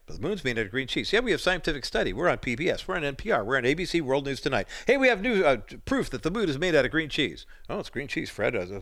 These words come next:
I always thought it was blue cheese." <laughs> Ha, ha, ha, ha. You know. <laughs> Meanwhile, Republicans would go, "Is it blue? Is it green? What are they talking about? I think they're crazy. Let's impeach Joe Biden." And the Republicans would, then somebody else, the Freedom Caucus would say,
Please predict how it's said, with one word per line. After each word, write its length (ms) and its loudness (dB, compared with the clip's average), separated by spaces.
I 120 6
always 240 6
thought 160 4
it 20 -4
was 100 -4
blue 200 2
cheese." 300 -6
<laughs> 40 -2
Ha, 180 8
ha, 240 4
ha, 220 2
ha. 160 -4
You 60 -10
know. 100 -10
<laughs> 1600 -14
Meanwhile, 440 6
Republicans 500 4
would 120 -4
go, 200 6
"Is 160 2
it 160 2
blue? 340 6
Is 200 2
it 100 -4
green? 380 4
What 120 4
are 40 2
they 100 6
talking 380 2
about? 260 4
I 100 4
think 200 2
they're 100 2
crazy. 380 2
Let's 200 2
impeach 360 0
Joe 180 2
Biden." 400 0
And 140 0
the 40 0
Republicans 560 2
would, 200 -4
then 180 4
somebody 300 2
else, 140 4
the 100 -4
Freedom 280 4
Caucus 360 2
would 120 -8
say, 160 4